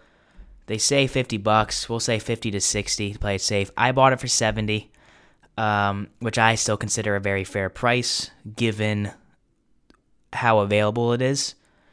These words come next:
I've seen places charge upwards of a hundred fifty bucks for this, so I think I got a steal. We'll see. Ooh, that scared me. Almost knocked down the bottle. We'll see if this is worth the price once we taste it.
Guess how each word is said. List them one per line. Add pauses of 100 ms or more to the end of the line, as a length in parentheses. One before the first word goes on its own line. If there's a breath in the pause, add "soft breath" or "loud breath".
(260 soft breath)
I've
seen
places (160)
charge
upwards
of
a
hundred
fifty
bucks
for
this,
so
I
think
I
got
a
steal. (720 loud breath)
We'll
see.
Ooh, (720 loud breath)
that
scared
me. (960 loud breath)
Almost
knocked
down
the
bottle. (960 soft breath)
We'll
see
if
this
is
worth
the
price
once
we
taste
it.